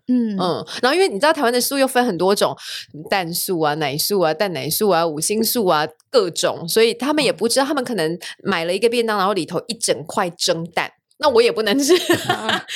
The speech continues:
Speaker 2: 然后他会觉得说：“可是这个是素食便当买来的。”那所以很多时候真的是认知上的不同，就会造成好像沟通上会有一点障碍。可是其实就是真的把事情讲好好讲清楚就没，
Speaker 1: 嗯。
Speaker 2: 就 OK，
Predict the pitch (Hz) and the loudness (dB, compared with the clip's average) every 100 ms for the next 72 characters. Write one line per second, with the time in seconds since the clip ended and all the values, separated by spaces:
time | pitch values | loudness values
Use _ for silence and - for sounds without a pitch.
0 | - 320 359 480 494 453 349 415 453 381 | -4 0 2 4 4 4 2 2 2 0
1 | 453 466 415 440 440 403 370 359 349 349 | 2 2 4 4 4 2 2 0 2 2
2 | 330 233 196 190 208 220 254 277 254 202 | 2 2 2 2 2 2 0 0 0 -2
3 | - - - - - 233 226 359 381 269 | -8 -8 -8 -8 0 0 4 2 2 0
4 | 277 254 254 233 240 233 214 214 214 208 | 0 0 -2 -2 0 0 0 -2 -2 -2
5 | 165 190 202 160 180 185 180 165 - 165 | 0 0 0 2 2 2 0 0 -4 -4
6 | 165 165 170 175 170 165 156 175 147 147 | -2 0 0 0 -2 -2 -2 -2 -2 -4
7 | 139 165 156 180 196 175 165 165 190 180 | -2 -2 0 -2 -2 -2 -4 -2 -4 -2
8 | 180 165 - 180 165 151 113 160 156 151 | -2 -2 -4 -4 -6 -6 -4 -4 -2 -2
9 | 139 156 156 156 151 - 151 139 - 180 | -4 -6 -6 -4 -6 -4 -4 -4 -10 -10
10 | 214 185 165 - 156 170 135 - | -6 -4 -2 0 -2 -2 -4 -6